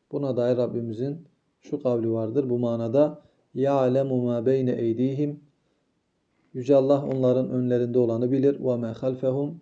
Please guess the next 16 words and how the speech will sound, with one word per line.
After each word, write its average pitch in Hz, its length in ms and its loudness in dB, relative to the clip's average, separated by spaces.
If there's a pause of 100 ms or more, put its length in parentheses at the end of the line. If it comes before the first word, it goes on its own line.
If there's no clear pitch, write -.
arkalarında 123 580 -4
olanı 117 320 -2
bilir. 143 300 2 (440)
Ve 151 140 4
la 143 100 8
yuhitune 127 680 0
bihi 135 320 2
ilmen. 147 380 0 (380)
Kullar 131 320 2
onu 127 520 -4
ilmen 127 420 -2
ihata 120 540 -2
edemezler. 117 580 -6
Yani 120 520 -6
bilme 123 260 -2
hususunda 123 840 -4